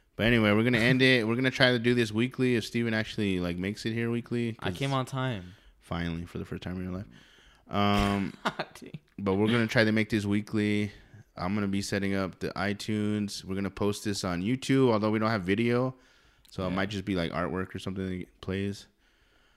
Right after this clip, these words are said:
Speaker 1: Uh, but thank you. Uh, you guys have a good one. I don't know. How should we end it? Is there, like, a,
Speaker 2: Just
Speaker 1: wanna
Speaker 2: like you
Speaker 1: fart in the
Speaker 2: did.
Speaker 1: mic or something?
Speaker 2: What?
Speaker 1: I don't know.
Speaker 2: <laughs> Just like you
Speaker 1: I'm
Speaker 2: ended
Speaker 1: coming up with
Speaker 2: your
Speaker 1: ideas, dude. Don't just fucking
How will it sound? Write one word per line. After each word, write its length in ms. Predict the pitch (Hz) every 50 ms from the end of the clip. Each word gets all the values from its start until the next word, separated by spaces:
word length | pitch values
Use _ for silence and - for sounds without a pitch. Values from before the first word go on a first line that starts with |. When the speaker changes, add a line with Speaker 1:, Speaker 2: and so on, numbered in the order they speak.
| _ _ _ _ _ _ _
Speaker 1:
Uh, 200 | - 87 87 87
but 160 | 87 90 90 -
thank 300 | 117 127 135 131 - 107
you. 200 | 101 95 95 95
Uh, 540 | 92 92 90 90 92 92 92 92 92 87 - - - - - - -
you 120 | - 98 104
guys 240 | 110 110 113 107
have 200 | 107 107 107 104 107
a 40 | 98
good 240 | 92 101 107 120
one. 380 | 131 135 143 147 151 151 151 131 - - - - _ _ _ _ _ _ _ _ _ _ _ _ _ -
I 80 | 117
don't 80 | 131 147
know. 80 | 131
How 100 | 127 139
should 160 | 135 - - 156
we 160 | 120 95 87
end 280 | - 85 92 110 131 110
it? 180 | 87 85 82
Is 80 | 87 90
there, 100 | 92 98
like, 140 | 101 101 92
a, 220 | 87 82 87 90 87 - - - -
Speaker 2:
Just 140 | - 107 95
Speaker 1:
wanna 120 | 95 110
Speaker 2:
like 80 | 107 110
you 60 | 110
Speaker 1:
fart 160 | 95 95 - 104
in 60 | 107
the 60 | 92
Speaker 2:
did. 60 | 90
Speaker 1:
mic 160 | 90 95 113 123
or 60 | 113
something? 280 | 117 120 120 123 127 - - - -
Speaker 2:
What? 440 | 76 101 98 107 147 156 - - - - - _ _ _ _ _ _ _ _ _ -
Speaker 1:
I 60 | - 101
don't 100 | 98 -
know. 120 | - - - - -
Speaker 2:
<laughs> 160 | - - -
Just 160 | - 120 127 -
like 100 | 139 127
you 60 | 131
Speaker 1:
I'm 40 | 127
Speaker 2:
ended 100 | 123 131
Speaker 1:
coming 160 | 156 147 135
up 60 | 135 131
with 80 | 123
Speaker 2:
your 60 | 120 120
Speaker 1:
ideas, 380 | 117 104 110 117 113 107 101 92
dude. 220 | 95 95 98 95 95
Don't 160 | 107 127 147
just 180 | 160 143 123 127
fucking 420 | 135 127 113 113 117 110 101 -